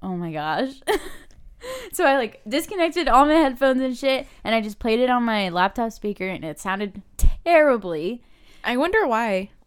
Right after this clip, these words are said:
Speaker 1: I don't, I don't know. Could
Speaker 2: But,
Speaker 1: it,
Speaker 2: like, what, what, what did it sound like?
Speaker 1: It would take, like,
Speaker 2: And
Speaker 1: half
Speaker 2: you could
Speaker 1: second
Speaker 2: s-,
Speaker 1: silences.
Speaker 2: and you would see it on the
Speaker 1: And I could
Speaker 2: screen?
Speaker 1: s-, I could
Speaker 2: Oh,
Speaker 1: see it, yeah.
Speaker 2: okay.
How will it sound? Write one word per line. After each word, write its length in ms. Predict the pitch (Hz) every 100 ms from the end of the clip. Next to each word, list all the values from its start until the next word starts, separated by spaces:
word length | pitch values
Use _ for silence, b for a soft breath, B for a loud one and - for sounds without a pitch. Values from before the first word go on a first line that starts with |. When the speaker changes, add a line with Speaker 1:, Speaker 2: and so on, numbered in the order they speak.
| -
Speaker 1:
I 120 | 233
don't, 260 | 202 180 -
I 120 | 190
don't 140 | 190 160
know. 300 | 135 190 208 - - - - - -
Could 100 | 247
Speaker 2:
But, 80 | 262
Speaker 1:
it, 40 |
Speaker 2:
like, 200 | 240 220
what, 180 | 240 254
what, 160 | 277 254
what 100 | 240
did 140 | 240 220
it 80 |
sound 260 | - 202 196
like? 260 | 170 - - - - _ -
Speaker 1:
It 40 |
would 80 | 214
take, 120 | 240
like, 100 | 214
Speaker 2:
And 120 | 269 254
Speaker 1:
half 120 | 240
Speaker 2:
you 60 |
could 60 | 277
Speaker 1:
second 220 | 247 233
Speaker 2:
s-, 100 | 196
Speaker 1:
silences. 600 | 208 202 185 175 147 156
Speaker 2:
and 160 | 262 254
you 100 | 247
would 160 | 247 -
see 220 | - 220
it 80 | 220
on 80 | 214
the 40 |
Speaker 1:
And 80 | 214
I 20 |
could 20 | 208 -
Speaker 2:
screen? 280 | 214 214 285
Speaker 1:
s-, 120 | - _
I 40 | 208 202
could 20 | 185 196
Speaker 2:
Oh, 60 | 196
Speaker 1:
see 40 |
it, 20 |
yeah. 60 | 165
Speaker 2:
okay. 320 | 202 180 -